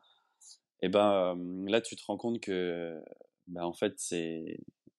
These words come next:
t'es, t'es, t'es dans le truc et tout ce que tu, tout ce que tu fais, les sacrifices que tu fais depuis septembre, ben, en fait, ils, ils ont, ils, ils payent, quoi. Tu vois, ils payent. Et quand en plus, ben, tu vois que deux, trois tournois après, tu,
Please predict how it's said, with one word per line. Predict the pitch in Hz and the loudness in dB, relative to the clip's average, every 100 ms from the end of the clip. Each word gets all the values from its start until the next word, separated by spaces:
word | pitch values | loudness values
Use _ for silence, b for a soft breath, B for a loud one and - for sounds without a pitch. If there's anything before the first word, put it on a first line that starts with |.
| _ _ _ | _ _ _
t'es, | 92 87 | 4 6
t'es, | - 90 87 | 6 6 6
t'es | 95 | 4
dans | 92 | 4
le | 92 | 2
truc | - 120 104 | 4 4 6
et | 90 87 85 82 _ _ - - - - - | 4 6 2 -2 _ _ -20 -20 -14 -10 -4
tout | - | 2
ce | 107 | 4
que | - | 6
tu, | 98 - 101 101 98 B B - | 6 6 8 6 2 B B 0
tout | 104 | 2
ce | - | 4
que | 104 | 2
tu | - | 0
fais, | 104 123 | 2 4
les | 110 | 6
sacrifices | - 98 104 110 101 | 4 0 -4 -6 -8
que | 98 | -8
tu | - | -8
fais | |
depuis | 95 - | -10 -8
septembre, | - 90 120 113 | -6 -2 0 2
ben, | 92 | 2
en | 87 | 2
fait, | 107 104 - | -2 -2 -4
ils, | 87 85 _ _ _ _ _ _ _ _ | -4 -6 _ _ _ _ _ _ _ _
ils | 90 90 90 95 | -6 -4 -4 -4
ont, | 87 87 | -2 -2
ils, | 87 - | -2 -2
ils | 92 | -2
payent, | - 135 | 2 4
quoi. | 110 92 - _ | 4 0 0 _
Tu | - | -8
vois, | 87 | -4
ils | 85 | -2
payent. | - 135 110 | 2 4 4
Et | 95 | 0
quand | 95 107 | 4 4
en | 107 | 4
plus, | - 123 - - _ _ _ _ - | 4 2 0 -10 _ _ _ _ -4
ben, | 95 | -2
tu | 92 110 | -2 2
vois | 104 107 | 6 6
que | - 98 92 | 6 2 2
deux, | 95 98 | 0 -2
trois | - 104 | 2 2
tournois | 107 104 104 | 2 2 2
après, | 98 - 110 107 | 2 4 4 4
tu, | - 92 92 90 87 90 | -2 -6 -2 -2 -2 -2